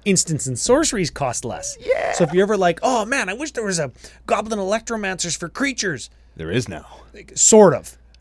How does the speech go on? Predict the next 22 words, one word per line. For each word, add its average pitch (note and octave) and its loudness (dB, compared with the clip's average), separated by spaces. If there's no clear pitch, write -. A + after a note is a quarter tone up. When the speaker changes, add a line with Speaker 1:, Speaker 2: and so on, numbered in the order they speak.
Speaker 2:
Close D3 0
enough. G#2 -4
Speaker 1:
I E3 4
think E3 0
that D3 -8
this C3 0
goes D3 2
in C#3+ -2
decks C#3 -2
where C#3 -2
creatures C#3 -2
just C3 -4
become B2 -6
less B2 -2
mana. A2+ -8
<laughs> G#3+ -2
Speaker 2:
Yeah. D#3+ 4
Speaker 1:
I F#3 6
do F3+ 2
like D3 2
this A#2+ -4
card. G#2+ -10